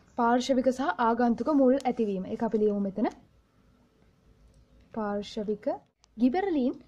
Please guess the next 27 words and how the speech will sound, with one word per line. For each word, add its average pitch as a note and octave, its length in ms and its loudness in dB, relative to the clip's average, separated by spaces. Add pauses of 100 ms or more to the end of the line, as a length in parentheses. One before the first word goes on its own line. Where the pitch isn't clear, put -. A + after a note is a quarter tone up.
(140)
මුල C#4 200 2
සම්බන්ධව C4+ 720 0 (220)
මොනවත් C4 400 2
ගිබරලීන්ගේ B3 600 4
කතා C4 280 -2
කරන්නේ B3 300 0
නැහැ. F3+ 160 -4 (140)
හැබැයි F#4+ 260 0
මුල E4 140 4
සම්බන්ධව D4 560 2
කතා C4+ 240 0
කරන C#4+ 180 0
තව D4 200 4
එක්කෙනෙක් C4+ 380 0
ඉන්නවා. F#3 240 -6 (340)
ඒ B3 120 2
තමයි C4+ 280 2 (200)
මෙන්න B3 260 4
මේ C#4+ 180 4
එතිලීන්. A3+ 420 0
එතිලීන්ගේ C4+ 460 2
අපි C4+ 120 -2
ලියපු B3+ 260 2
නැති A#3+ 300 0
කෘත්‍ය D4+ 320 -4
තමයි B3 300 0 (580)
මුල C4 200 4